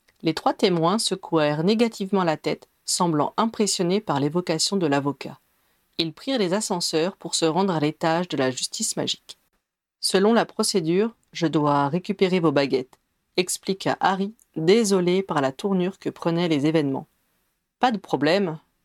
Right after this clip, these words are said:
le rassura Ron qui s'était ressaisi. « Écoute, ne fais pas cette tête. J'ai l'impression d'être un criminel et je vais me mettre à avouer toutes les fois où j'ai violé le règlement de Poudlard. » Harry parvint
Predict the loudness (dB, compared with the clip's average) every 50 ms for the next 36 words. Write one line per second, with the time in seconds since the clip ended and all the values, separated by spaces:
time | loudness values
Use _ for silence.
0 | _ -2 0 2 2 2 2 0 -2 -4 -6 -4 -4 -4 -4 -4 -2 -2 -2 0
1 | 0 -2 -4 -8 _ -6 -4 -2 -2 -2 -2 -2 -2 -2 -2 -2 0 0 -2 -2
2 | -4 -6 -10 _ _ _ _ _ _ _ _ _ _ _ -4 -4 -4 -2 0 2
3 | 0 2 0 -4 -16 _ _ _ -4 -2 -2 0 0 -2 -2 -2 -2 -2 -2 -2
4 | -2 -2 -2 -2 -4 -8 _ _ _ _ _ _ _ _ _ _ 0 2 2 2
5 | 2 0 0 -2 -2 -2 0 0 0 0 0 -2 -4 -4 -4 -4 -4 -6 -4 -2
6 | 0 2 2 2 2 2 0 0 -2 -2 -2 -2 0 0 0 0 0 0 0 0
7 | 0 0 -2 -2 -2 -2 0 0 0 0 0 -2 -4 -4 -6 _ -4 -2 0 0
8 | 0 0 0 0 0 0 0 0 2 2 4 2 2 2 0 0 0 0 0 0
9 | 2 2 2 0 0 0 0 0 2 0 0 0 0 0 -2 -4 -6 -6 -2 0
10 | 0 0 -2 -4 -10 _ _ _ _ _ _ _ _ _ _ _ _ _ _ _
11 | _ _ _ 0 2 2 2 2 0 0 0 0 0 0 0